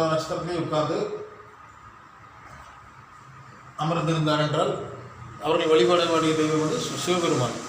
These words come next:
சரிங்களா? சிவபெருமான் வழிபாடு செய்யணும். செஞ்சாங்க அப்படின்னா வந்து உபாசனை அப்படிங்கிறது வெளிப்படும். சரிங்களா? அப்புறம் வந்து இன்னொரு உதாரணம் பார்க்கலாம்.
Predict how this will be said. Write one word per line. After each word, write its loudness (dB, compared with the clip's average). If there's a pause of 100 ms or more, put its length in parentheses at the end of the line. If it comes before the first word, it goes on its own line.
(140)
சரிங்களா? -8
சிவபெருமான் 2
வழிபாடு 0 (1160)
செய்யணும். -4 (840)
செஞ்சாங்க 0
அப்படின்னா -2
வந்து -2
உபாசனை 2
அப்படிங்கிறது -2
வெளிப்படும். -4 (240)
சரிங்களா? -12 (1600)
அப்புறம் -4
வந்து 0 (840)
இன்னொரு 2
உதாரணம் 4
பார்க்கலாம். -2